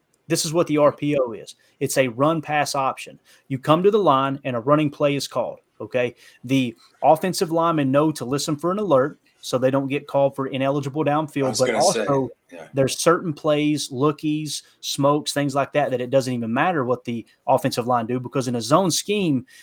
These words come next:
Speaker 1: you're basically blocking. If you're going zone right, you're moving in unison together, and a running back's looking for a cutback, okay? So with the R P O,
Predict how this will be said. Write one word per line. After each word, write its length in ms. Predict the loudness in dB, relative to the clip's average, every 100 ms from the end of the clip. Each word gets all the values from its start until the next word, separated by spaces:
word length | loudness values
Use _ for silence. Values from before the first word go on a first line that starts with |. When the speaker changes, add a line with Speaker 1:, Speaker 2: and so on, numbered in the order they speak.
| _
Speaker 1:
you're 100 | 0 2
basically 640 | 4 4 2 0 2 0
blocking. 560 | -2 -2 2 2 2
If 160 | -4 -2
you're 100 | 0
going 280 | 2 2 2
zone 340 | 4 4 4
right, 420 | 2 2 2 -2 -8 _ _ _
you're 160 | 2 4
moving 360 | 6 6 4
in 120 | 2 2
unison 400 | 2 0 0 -2
together, 560 | -2 -2 -2 -2 -6 -10
and 80 | -10
a 60 | -2
running 240 | 2 2
back's 240 | 2 0 -2
looking 220 | -8 -6
for 160 | -8
a 40 | -6
cutback, 440 | -4 -4 -6 -14 -16 _
okay? 320 | -6 -2 -2 -6 -20
So 180 | -2 2
with 160 | 4 2
the 120 | 0
R 180 | 4 4
P 240 | 4 0 2
O, 280 | 2 0